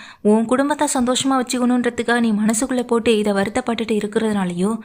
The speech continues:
இதுல இருந்து மீண்டு வர்றதுன்றது ரொம்ப கஷ்டம். எந்த ஒரு பிரச்சனைக்குமே தீர்வு நம்மளுடைய சந்தோஷம் மட்டும்தான்.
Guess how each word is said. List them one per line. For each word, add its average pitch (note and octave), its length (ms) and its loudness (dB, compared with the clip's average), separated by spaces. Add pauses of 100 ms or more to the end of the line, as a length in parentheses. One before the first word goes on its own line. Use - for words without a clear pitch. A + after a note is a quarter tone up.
(300)
இதுல G#3+ 260 4
இருந்து A#3 400 0
மீண்டு A#3 240 2
வர்றதுன்றது A3 600 0
ரொம்ப G3+ 260 0
கஷ்டம். - 380 -2 (420)
எந்த A3 280 4
ஒரு B3 240 0
பிரச்சனைக்குமே A3+ 640 0
தீர்வு A3 400 0
நம்மளுடைய G#3 460 0
சந்தோஷம் G#3 480 -2
மட்டும்தான். G#3 500 0